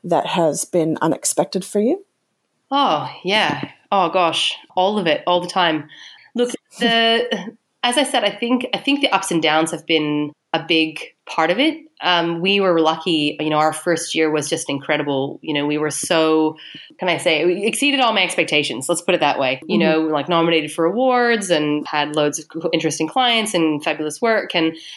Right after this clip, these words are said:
Speaker 2: and that was really great. But I definitely pushed a lot and, and I really physically and probably mentally paid the price for some of that, um,
Speaker 1: Mm.
Speaker 2: which resulted in me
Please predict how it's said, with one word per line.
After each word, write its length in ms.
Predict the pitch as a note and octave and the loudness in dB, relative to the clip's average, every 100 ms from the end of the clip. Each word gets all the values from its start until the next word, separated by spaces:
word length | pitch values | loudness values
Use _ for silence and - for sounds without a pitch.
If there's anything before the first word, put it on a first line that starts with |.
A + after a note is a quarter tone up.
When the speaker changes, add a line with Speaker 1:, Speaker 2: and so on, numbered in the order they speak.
| - | -6
Speaker 2:
and 100 | F#3 | 0
that 100 | B3 | 0
was 160 | A#3 F#3 | 0 0
really 160 | E3+ | 0
great. 480 | D#3+ F3+ F#3 D#3 - _ _ _ - | 2 2 2 0 -2 _ _ _ -2
But 180 | F#3+ | 0
I 100 | F3+ | 2
definitely 960 | F3 G#3 - A#3+ F#3 F3 E3 E3 D#3 - - | 2 0 0 0 2 2 2 2 0 -4 -6
pushed 300 | B3 A#3+ - | -2 0 0
a 60 | E3 | 2
lot 360 | D#3 D#3 - | 4 2 2
and, 380 | D#3 D#3 D#3 D#3 - | 0 0 0 -4 -6
and 120 | F3 E3 | -2 0
I 220 | D#3+ E3 | 2 2
really 680 | E3 E3+ E3+ D#3+ D#3 D3+ _ _ - | 0 0 0 -2 -4 -10 _ _ -2
physically 680 | G#3+ G3+ G#3+ F3 D#3 D3 | 0 0 -2 0 0 0
and 220 | C#3+ D3+ D3+ | 0 -2 -2
probably 320 | E3+ E3+ D#3+ | -2 0 0
mentally 400 | C#3+ C#3 D3 C#3 | -2 -4 -4 -4
paid 340 | - D3 C#3 - | -2 -2 -2 -4
the 60 | |
price 280 | - C#3+ C3+ | 0 0 0
for 80 | D3+ | -6
some 200 | F3 E3 | -4 -2
of 80 | F3 | 0
that, 180 | C4 E4 - - - - _ _ - F3 | 0 -2 -14 -20 -20 -20 _ _ 0 2
um, 240 | E3+ F3 | 2 0
Speaker 1:
Mm. 320 | E3+ E3+ A3+ G3+ | -2 -2 0 0
Speaker 2:
which 160 | F#3 | 0
resulted 400 | F3 G3 F3+ F3 | 0 2 2 2
in 120 | E3+ | 2
me 300 | E3+ D#3 C#3+ | 2 0 -4